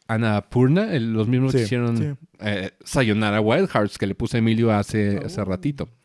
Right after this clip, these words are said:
Speaker 1: Sayonara Wild Hearts, eh, no es un juego de ritmos, pero es un juego de música.
Speaker 2: Ujú.
Speaker 1: Y es la única manera de describírtelo. Es como un, un conjunto de videos musicales interactivos.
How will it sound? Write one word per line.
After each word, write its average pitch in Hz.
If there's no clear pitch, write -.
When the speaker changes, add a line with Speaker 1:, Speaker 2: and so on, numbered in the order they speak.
Speaker 1:
Sayonara 196
Wild 190
Hearts, -
eh, 123
no 165
es 170
un 170
juego 151
de 131
ritmos, 139
pero 123
es -
un 127
juego 117
de 104
música. 104
Speaker 2:
Ujú. 110
Speaker 1:
Y 156
es 143
la 165
única 170
manera 135
de 123
describírtelo. 113
Es -
como 165
un, 190
un 214
conjunto 196
de 131
videos 127
musicales 135
interactivos. 107